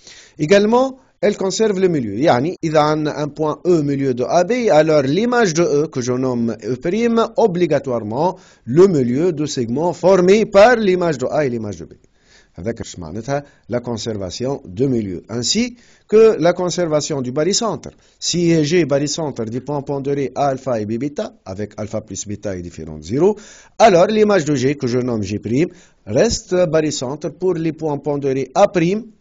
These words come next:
alpha, B prime, bêta. يعني قاعدوا نفس les coefficients, وبالطبيعة A prime et B prime هما les images de A et de B par cette homoticide.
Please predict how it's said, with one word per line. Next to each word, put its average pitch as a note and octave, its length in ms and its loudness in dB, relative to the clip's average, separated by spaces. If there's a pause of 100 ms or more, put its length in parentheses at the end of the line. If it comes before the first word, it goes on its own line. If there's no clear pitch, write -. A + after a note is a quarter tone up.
(160)
alpha, C#3 480 0 (160)
B C#3 140 -4
prime, D#3 300 -4 (100)
bêta. D3+ 320 -6
يعني C#3 300 -2 (100)
قاعدوا C#3+ 260 -2
نفس F3 260 -8
les D#3+ 40 -6
coefficients, D3 540 -6 (300)
وبالطبيعة D3 500 -2
A C3 80 -6
prime B2+ 240 -8
et G2+ 80 -6
B F#2+ 120 -10
prime G3+ 460 2 (380)
هما E3+ 420 2 (300)
les D3 260 -2
images D3 300 -2
de A2+ 160 -4
A F3 160 2
et C#3+ 80 0
de A2+ 100 -4
B B2 300 -2 (260)
par C#3+ 460 4 (200)
cette B2 500 -6 (340)
homoticide. C3+ 520 -4